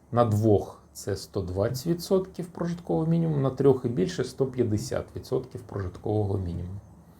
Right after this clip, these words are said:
Це небагато, але, е, хоч трошки якась є градація.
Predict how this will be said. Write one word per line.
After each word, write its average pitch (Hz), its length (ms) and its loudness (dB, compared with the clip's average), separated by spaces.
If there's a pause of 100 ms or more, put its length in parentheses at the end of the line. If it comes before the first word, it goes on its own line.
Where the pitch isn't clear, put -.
(320)
Це 131 80 0
небагато, 151 800 4
але, 117 340 0
е, 131 60 -4 (640)
хоч 98 220 -6
трошки 110 460 -4
якась 107 560 -8
є 104 120 0
градація. 90 680 -4